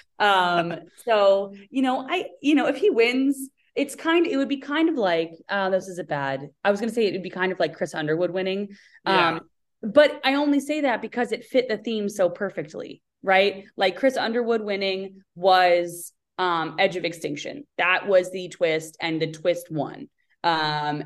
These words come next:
Speaker 1: and so I feel like George, in theory, was the twist this season. <laughs> And
Speaker 2: <laughs> That's a good theory.
Speaker 1: George, yeah, right? If George wins, and, you know, the twist wins, it's fine.
Speaker 2: So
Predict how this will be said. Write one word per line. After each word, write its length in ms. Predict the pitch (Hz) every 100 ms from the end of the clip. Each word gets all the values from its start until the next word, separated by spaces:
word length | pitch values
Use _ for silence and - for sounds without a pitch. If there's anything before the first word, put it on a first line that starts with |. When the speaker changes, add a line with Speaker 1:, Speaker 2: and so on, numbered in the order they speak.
| -
Speaker 1:
and 240 | 170 170
so 220 | 165 180
I 160 | 160 165
feel 340 | 160 175 175
like 320 | 165 156 156 -
George, 500 | 170 160 175 220 208
in 180 | 202 202
theory, 360 | 156 151 170
was 260 | 170 151 165
the 100 | 170
twist 520 | 165 160 190 - -
this 240 | 196 220 -
season. 560 | 214 117 - 302 320 381 -
<laughs> 40 | _ _ - - 440 403
And 460 | 294 277 269 262 220
Speaker 2:
<laughs> 40 |
That's 220 | 233 247
a 60 | 262
good 260 | 240 240 185
theory. 340 | 170 - -
Speaker 1:
George, 100 | - - _ _
yeah, 260 | 269 508 233
right? 260 | 240 339 508 294
If 180 | 285 -
George 380 | 269 277 285 262
wins, 380 | 285 359 302
and, 200 | 254 247
you 140 | 262 247
know, 180 | 233 247
the 60 |
twist 280 | 247 277 269
wins, 280 | 294 143 160
it's 120 | 185
fine. 340 | - - 175 - _ _ _
Speaker 2:
So 380 | - 233 226